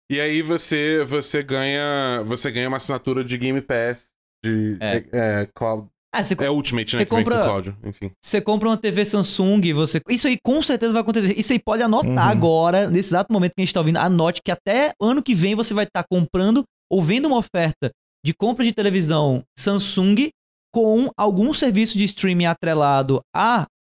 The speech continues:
Speaker 2: televisão com acesso gratuito temporário, entendeu? Tipo assim, é, você compra a T V Samsung e ganha seis meses de Google Stadia. Você ganha, compra a T V Samsung e ganha seis meses de Game Pass através do xCloud na T V, entendeu?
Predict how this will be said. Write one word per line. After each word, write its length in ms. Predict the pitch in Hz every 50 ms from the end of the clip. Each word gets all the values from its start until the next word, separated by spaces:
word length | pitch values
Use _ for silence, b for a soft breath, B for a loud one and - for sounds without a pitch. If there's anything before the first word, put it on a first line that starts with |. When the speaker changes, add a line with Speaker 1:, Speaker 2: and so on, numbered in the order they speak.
| _ _ -
Speaker 2:
televisão 520 | 160 147 147 147 175 156 151 185 147 - -
com 160 | - 220 233
acesso 360 | 226 - - 233 214 - 254
gratuito 580 | 202 220 226 - - 208 214 208 - 226 226 220 - _ _ - -
temporário, 480 | 208 196 220 220 202 180 143 123 127
entendeu? 320 | 117 110 113 110 120 151 160 _ _ _ _ _ _
Tipo 140 | - 185 226
assim, 300 | 214 - 226 190 147 110 - _ _ _ _ _ _
é, 540 | - 117 143 156 165 170 170 170 170 170 175 170 - - _ 165
você 180 | 170 - -
compra 260 | - 202 226 226 233
a 20 | -
T 80 | - 196
V 80 | 202
Samsung 320 | 196 - 196 - 208 214 214
e 40 | 208
ganha 140 | 208 214
seis 180 | 202 208 208 202
meses 220 | 208 208 202 185 170
de 100 | 165 180
Google 220 | 165 190 180 190 190
Stadia. 500 | - - - 170 160 143 123 113 107 - - _ _ _ -
Você 100 | - 170
ganha, 340 | 151 165 185 208 214 214 196 - -
compra 160 | 214 196 214
a 20 | 202
T 80 | 208
V 100 | 185 196
Samsung 280 | 190 190 165 - 196 196
e 60 | 196
ganha 140 | 185 202 196
seis 220 | 196 214 196 180
meses 320 | 185 190 190 180 170 170 160
de 600 | 156 175 175 170 165 165 160 156 147 139 135 127 117
Game 180 | 160 175 180 165
Pass 280 | - 175 180 190 - - _ _ _ _ _ _ _ -
através 480 | 165 220 - 226 214 170 190 202 233 196
do 80 | 214
xCloud 580 | 214 214 220 - - - 185 170 185 208 190 196 190
na 160 | 175 185 214
T 160 | - 214 190
V, 260 | 151 151 170 170 156
entendeu? 320 | 135 120 113 - 127 165